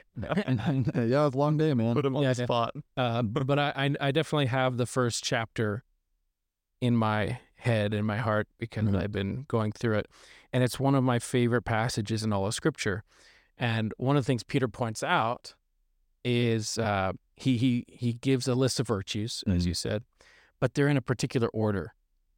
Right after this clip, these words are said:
Speaker 3: It's not, it's not like the fruit of the Spirit, which are, you know, they're kind of in a, any order, or like a
Speaker 1: Right.
Speaker 3: order,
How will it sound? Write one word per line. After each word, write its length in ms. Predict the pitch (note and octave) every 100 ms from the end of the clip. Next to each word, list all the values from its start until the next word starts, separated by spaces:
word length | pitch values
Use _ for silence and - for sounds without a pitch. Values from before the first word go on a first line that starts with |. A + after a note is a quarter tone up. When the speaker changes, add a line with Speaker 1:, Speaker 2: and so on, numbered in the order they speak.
| _
Speaker 3:
It's 240 | B2 - C#3
not, 280 | C#3 C#3 - - -
it's 160 | D#3 -
not 120 | F#3
like 200 | D#3 D3
the 100 | C#3+
fruit 200 | - D3
of 40 | C3+
the 60 |
Spirit, 440 | - - B2 C3+ -
which 300 | - B2 -
are, 500 | B2 A2+ A2 G#2+ C3+ _ -
you 80 | D#3+
know, 380 | C3+ A#2+ A#2 F2 _ _ A2+
they're 200 | B2 B2
kind 220 | - B2
of 80 | A#2
in 100 | A2+
a, 160 | G2+ -
any 240 | B2 C3
order, 320 | B2+ C3+ C3+ C#3
or 40 |
like 140 | A#2+ A2+
a 60 |
Speaker 1:
Right. 180 | G#2+ F#2+
Speaker 3:
order, 260 | F2+ A#2+